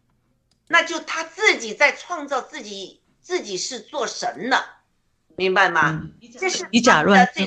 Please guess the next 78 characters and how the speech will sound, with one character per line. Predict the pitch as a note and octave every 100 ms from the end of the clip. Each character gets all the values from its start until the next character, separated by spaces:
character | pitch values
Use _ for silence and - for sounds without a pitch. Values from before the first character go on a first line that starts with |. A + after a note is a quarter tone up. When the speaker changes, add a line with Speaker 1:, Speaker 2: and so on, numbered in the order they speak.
| F#3+
Speaker 2:
嘛。 | F3+
Speaker 1:
他 |
的 |
最 |
终 | D3+
目 | A#3
的。 | F#3+ C#3+ - _ -
嗯。 | A#3 G3 D#3+ C3+ - - - -
Speaker 2:
对， | F#3+ E3+
他 | D4
可 | C4+
能 | A3+ A#3
开 | D4 D#4
始 | C4+
会 | C4
让 | B3+ A#3+
你 |
觉 | G3+
得， | A3
哎， | B3+
跟 | C4+ C#4
圣 | C#4 A#3+
经 | A#3+
很 | A3 D#3+
相 | - G#3
似 | G#3 G3+
啊， | F3
你 |
觉 | F3
得 | F#3
没 | G#3 B3
问 | B3+
题 | A#3 -
啊， | E3+
很 | E3 F#3+
好 | G#3 D#3
啊， | D#3 D#3+ - -
但 | A#3
慢 | B3 C#4
慢 | A#3+
慢 | G#3+
慢 | G3+
他 | F#3+
就 | G3+
会 |
把 | E3+
你 | D#3
带 | D3+ -
偏 | - D3+
了。 | -
Speaker 1:
对， | D#3 C3+ - _ -
带 | B3+
偏 | A#3+ C#4+ C#4
就 | C#4+
是 | B3+ A#3+ G3+ -
他 | - C#4+ D4
是 | D4
神， | B3 - D3 D3+ F3 _ _ _
我 | G#3 A3
们 | A#3+
圣 | - F4 C4
经 | D4 D4
里 | G#3+
面 | G3+ A#3
的 | A3
这 | G#3+ B3
个 | G#3
神 | - F3+ F3+
不 | F3
是 | - F#3+
神， | - C#3+ G#2+ F#2+ _ -
这 | D4
是 | - A3
他 | - A3+
们 | A3+
的 | F#3
意 | F3+ C3+
思。 | - -